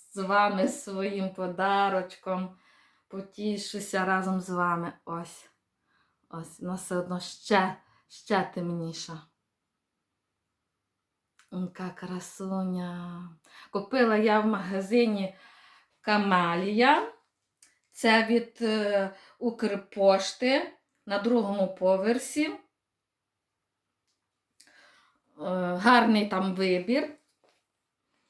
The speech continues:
М, дещо я задумала, але треба мені ще поговорити буде з власницею цього магазину. Я думаю, що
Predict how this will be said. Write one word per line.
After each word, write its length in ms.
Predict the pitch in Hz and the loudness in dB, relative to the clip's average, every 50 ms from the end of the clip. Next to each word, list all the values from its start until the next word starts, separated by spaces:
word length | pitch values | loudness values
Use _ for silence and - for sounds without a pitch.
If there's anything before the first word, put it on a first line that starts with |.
| _ _ _ _ _ _ _ _ _ - | _ _ _ _ _ _ _ _ _ -6
М, 460 | 214 208 202 202 196 196 196 196 196 | -2 -2 -2 -2 -2 -2 -2 0 2
дещо 280 | 220 220 226 - - 233 | 2 2 2 4 4 4
я 120 | 208 208 | 4 4
задумала, 720 | 202 208 196 196 196 196 277 349 349 285 220 196 185 175 - | 4 2 0 0 0 2 2 4 6 6 6 4 2 2 0
але 240 | - 190 190 202 208 | 0 0 2 2 2
треба 320 | 208 214 220 208 196 208 208 | 2 2 2 2 4 2 2
мені 280 | 208 202 202 208 202 | 2 0 0 -4 -6
ще 280 | - - - 208 196 202 | -6 -4 -2 -2 -2 -2
поговорити 800 | - - 185 190 190 190 185 185 190 196 196 190 180 185 - 180 | -4 -6 -6 -4 -4 -4 -2 0 0 0 2 0 -2 -2 -4 -6
буде 220 | 175 175 185 180 | -4 -2 -2 -2
з 100 | 175 180 | -2 -2
власницею 720 | 180 175 180 175 175 180 - - 180 180 180 - 175 175 175 | 0 2 2 2 2 0 -4 -6 -8 -6 -6 -4 -4 -4 -4
цього 320 | 175 - 196 185 175 165 | -4 -4 -4 -4 -4 -4
магазину. 800 | 175 175 160 160 170 170 170 - - 240 269 294 269 214 185 180 - _ _ _ _ _ - - - - _ _ _ _ _ _ - | -6 -6 -8 -8 -8 -10 -8 -2 2 4 6 6 6 4 2 -2 -8 _ _ _ _ _ -20 -20 -20 -20 _ _ _ _ _ _ -10
Я 140 | 185 185 185 | -8 -8 -6
думаю, 540 | 185 202 196 202 202 196 190 196 196 190 | -4 -4 -2 0 0 0 0 0 0 -2
що 400 | 185 - - 196 190 185 185 - | -4 -4 -4 -4 -4 -4 -4 -8